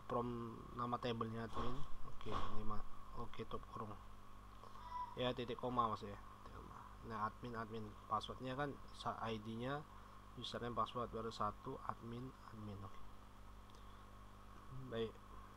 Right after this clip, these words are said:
Nah, hasilnya seperti ini, ya. Oke. Baik, sekian dari saya untuk penghubung P H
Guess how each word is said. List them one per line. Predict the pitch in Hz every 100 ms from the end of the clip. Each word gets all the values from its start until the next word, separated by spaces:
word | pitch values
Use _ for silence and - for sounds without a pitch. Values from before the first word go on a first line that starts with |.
| - - - - - - - - - - - - -
Nah, | 120 113
hasilnya | 110 120 127
seperti | 131 - 117
ini, | 107 113 127 156 190 - -
ya. | 131 139 - - - - - - - - - - - - - - - - - - - - - - - - - - - - - - - - - - - - - - - -
Oke. | - 117 123 - - - - - - - - - - - - - - -
Baik, | 143 156 - -
sekian | - 139 139 139 123
dari | 117 117 120 117 113
saya | - 110 117 147 - - 120
untuk | 120 - 120 117 117 120 - - - - - - - - - - - - - -
penghubung | 120 117 117 117 117 117 113 113
P | -
H | 117